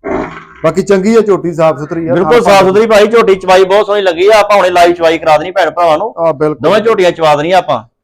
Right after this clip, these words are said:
Speaker 1: ਬਿਲਕੁਲ
Speaker 2: ਤੇ
Speaker 1: ਜੀ,
Speaker 2: ਆਪਣੀ
Speaker 1: ਬਿਲਕੁਲ।
Speaker 2: ਚਵਾਈ ਇੱਕ ਟਾਈਮ ਹੀ ਹੁਣ ਕਰਾ ਦਾਂਗੇ, ਇੱਕ ਟਾਈਮ ਹੀ ਸਵੇਰੇ ਜੇ ਕਿਸੇ ਵੀਰ ਕੋਲ ਨਹੀਂ ਆਇਆ ਜਾਂਦਾ, ਆਪਣੀ ਵੀਡੀਓ ਕਾਲ ਤੇ ਚੈੱਕ ਕਰ ਲੇ।
Speaker 1: ਬਿਲਕੁਲ ਜੀ।
Speaker 2: ਤੇ ਫਿਰ ਸਾਨੂੰ ਸਾਈ ਪਾ ਦੇ। ਸਾਨੂੰ
Speaker 1: ਬਿਲਕੁਲ।
Speaker 2: ਕੋਈ ਕਾਹਲੀ ਨਹੀਂ ਕਿ ਸਾਡੇ ਜ਼ਿਆਦਾ ਪੈਸੇ ਪਾਓ ਤੇ ਆਪਾਂ ਵੀ, ਹਨਾ?
Speaker 1: ਬਿਲਕੁਲ ਜੀ,
Speaker 2: ਹਾਂ,
Speaker 1: ਬਿਲਕੁਲ।
Speaker 2: ਆਪਣੀ ਤਸੱਲੀ ਕਰਕੇ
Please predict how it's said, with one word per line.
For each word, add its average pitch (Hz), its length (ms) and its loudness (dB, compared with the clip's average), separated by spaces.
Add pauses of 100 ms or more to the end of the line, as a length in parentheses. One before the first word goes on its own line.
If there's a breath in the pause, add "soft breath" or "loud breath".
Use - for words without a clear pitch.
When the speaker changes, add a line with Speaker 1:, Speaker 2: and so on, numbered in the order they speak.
Speaker 1:
ਬਿਲਕੁਲ 160 340 -2
Speaker 2:
ਤੇ 170 60 2
Speaker 1:
ਜੀ, 165 60 2
Speaker 2:
ਆਪਣੀ 180 300 0
Speaker 1:
ਬਿਲਕੁਲ। 185 300 2
Speaker 2:
ਚਵਾਈ 185 200 0
ਇੱਕ 185 120 -4
ਟਾਈਮ 208 220 2
ਹੀ 214 100 0
ਹੁਣ 190 180 0
ਕਰਾ 190 240 2
ਦਾਂਗੇ, 220 220 2
ਇੱਕ 214 140 0
ਟਾਈਮ 208 180 2
ਹੀ 208 60 -2
ਸਵੇਰੇ 196 240 0
ਜੇ 202 80 0
ਕਿਸੇ 190 180 0
ਵੀਰ 185 160 0
ਕੋਲ 180 180 -6
ਨਹੀਂ 190 180 -2
ਆਇਆ 202 120 4
ਜਾਂਦਾ, 190 220 0
ਆਪਣੀ 190 220 -4
ਵੀਡੀਓ 175 240 -4
ਕਾਲ 170 180 -2
ਤੇ 147 60 -14
ਚੈੱਕ 139 220 -8
ਕਰ 139 140 -4
ਲੇ। 180 220 -10
Speaker 1:
ਬਿਲਕੁਲ 165 440 -4
ਜੀ। 170 120 -6
Speaker 2:
ਤੇ 180 80 0
ਫਿਰ 190 100 0
ਸਾਨੂੰ 180 240 0
ਸਾਈ 139 180 0
ਪਾ 107 160 -2
ਦੇ। 92 100 -8
ਸਾਨੂੰ - 460 -4
Speaker 1:
ਬਿਲਕੁਲ। 190 80 -2
Speaker 2:
ਕੋਈ 196 140 0
ਕਾਹਲੀ 208 260 2
ਨਹੀਂ 220 140 -2
ਕਿ 214 60 0
ਸਾਡੇ 190 160 2
ਜ਼ਿਆਦਾ 180 280 2
ਪੈਸੇ 165 260 -2
ਪਾਓ 165 200 -2
ਤੇ 170 80 -2
ਆਪਾਂ 151 260 -2
ਵੀ, 139 80 -4
ਹਨਾ? 202 200 -6 (260)
Speaker 1:
ਬਿਲਕੁਲ 156 420 -4
ਜੀ, 131 60 -10
Speaker 2:
ਹਾਂ, 135 100 0
Speaker 1:
ਬਿਲਕੁਲ। 139 200 -2
Speaker 2:
ਆਪਣੀ - 20 -4
ਤਸੱਲੀ 151 400 -4
ਕਰਕੇ 165 420 -2